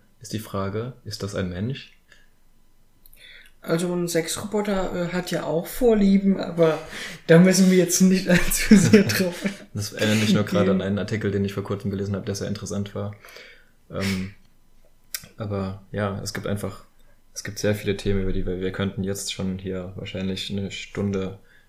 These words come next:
Speaker 1: reden, nur über Podcasts. Und, äh, das ist so ein allgemeines Thema. Und das ist ja nicht mal so eine, also es geht ja hier um die Sichtweisen und bei dem Thema gibt's, glaub ich, wahrscheinlich gar nicht wirklich eine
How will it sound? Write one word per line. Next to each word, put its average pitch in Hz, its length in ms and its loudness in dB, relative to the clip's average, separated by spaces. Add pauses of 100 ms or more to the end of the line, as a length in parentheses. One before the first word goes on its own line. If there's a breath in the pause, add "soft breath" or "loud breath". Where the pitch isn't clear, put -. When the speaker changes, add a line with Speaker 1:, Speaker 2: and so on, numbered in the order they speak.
(240 soft breath)
Speaker 1:
reden, 98 440 -4
nur 104 240 0
über 95 260 -4
Podcasts. 104 840 -10 (760 loud breath)
Und, 98 340 -2
äh, 92 300 -4 (440)
das 98 120 -6
ist 98 140 -4
so 101 80 -4
ein 101 80 -2
allgemeines 101 540 -4
Thema. 117 520 -6 (800)
Und 101 120 -6
das 113 100 -6
ist 110 60 -6
ja 113 120 0
nicht 117 220 -4
mal 110 140 -4
so 113 120 -6
eine, 107 220 -4 (320)
also 104 340 -2
es - 140 -8
geht - 160 -6
ja 117 60 -2
hier 113 120 -4
um 104 80 -2
die 104 80 -4
Sichtweisen 98 600 -6
und - 320 -8 (400)
bei 113 100 -10
dem 120 160 -2
Thema 107 560 -2 (360)
gibt's, - 180 -12
glaub 110 220 -2
ich, 104 180 -6
wahrscheinlich 104 380 -4
gar 104 100 -2
nicht 104 300 -2
wirklich 104 340 -4
eine 95 240 -4